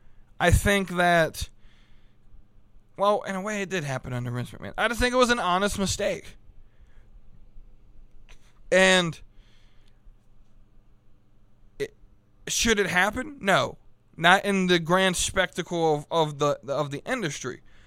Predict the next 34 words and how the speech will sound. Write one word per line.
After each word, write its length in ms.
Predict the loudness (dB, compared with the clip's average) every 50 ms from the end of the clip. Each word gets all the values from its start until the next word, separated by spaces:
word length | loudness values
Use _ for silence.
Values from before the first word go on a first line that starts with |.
| _ -20 -20 -20 _ -8 -6
But 100 | -4 -4
it 140 | -4 -4 0
did 200 | 2 2 2 2
happen. 500 | 0 -2 -2 -4 -8 -14 -18 -18 -18 -20 -20 -20 -20 -20 -20 -20 -20 -20 -20 -20 _ -20 -20 -8 -6
And 120 | -6 -4
so 100 | -2 -2
you 160 | 0 0 2
learn 220 | 4 6 6 6 6
from 260 | 4 2 2 2 2
it 100 | 0 -2
and 120 | -2 -2
you 60 | -2 0
get 200 | 0 0 0 2
better. 400 | 0 0 2 0 -2 -6 -8 -12 -20 _ _ _ _ _ _ _ _ _ _ _ _ _ _ _ _ -20 -20 -20 _ -20 -20 -20 -20 _ -8 -4
Um, 460 | 0 2 4 4 4 4 2 0 -4 -8 -16 -20 -20 -20 _ -20 -20 -20
but, 120 | -20 -20 -20 _ -14
but 80 | -10
at 140 | -10 -10 -10
the 120 | _ -6 -4
end 120 | -2 0
of 80 | 0 -2
the 60 | -2
day, 280 | -2 0 0 0 0
like 220 | 2 0 -2 -2 -2
I 40 | -2
said, 220 | 0 0 -2 -2 _ -20 -16 -4
it's 180 | -4 -4 -2 -2
Nia 380 | -2 0 2 2 2 0 -2 -4
Jax. 580 | -2 -2 0 0 0 -2 -2 -4 -4 -4 -4 -6 -8 -12 -20 -20 -20 _ -20 -20 -20 -20 -20 _ -20 -20 -8
It's 140 | -8 -4 -2
not 140 | -2 -2 0
like 140 | -2 0 0
it 80 | -2
hurt 520 | -4 -2 2 2 4 2 2 -2 -6 -16